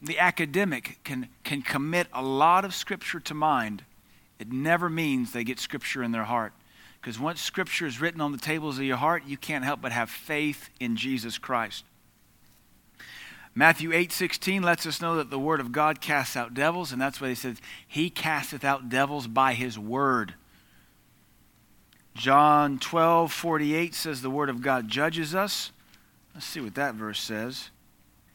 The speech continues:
"He that rejecteth me and receives not my words has one that judges him. The word that I have spoken, the same shall judge him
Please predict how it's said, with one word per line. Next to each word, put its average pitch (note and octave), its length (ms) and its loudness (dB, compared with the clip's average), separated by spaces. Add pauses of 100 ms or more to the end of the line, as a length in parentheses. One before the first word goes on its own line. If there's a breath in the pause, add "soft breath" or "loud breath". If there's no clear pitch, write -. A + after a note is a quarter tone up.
(300)
"He F#3 200 2
that F#3+ 160 4
rejecteth E3 600 2
me G3 460 -2
and C3 200 2
receives D#3+ 520 -2
not E3+ 200 2
my C#3+ 160 2
words D#3+ 440 0
has C#3 200 -2
one D#3 220 0
that C3 140 -8
judges D#3 420 -2
him. F3+ 260 -4 (520 loud breath)
The B2+ 100 2
word E3+ 380 6
that E3+ 100 4
I D#3+ 140 6
have E3 160 0
spoken, F3+ 560 -2
the A#2 100 -2
same F3 380 -2
shall C3+ 240 -2
judge E3 420 2
him C3 300 -2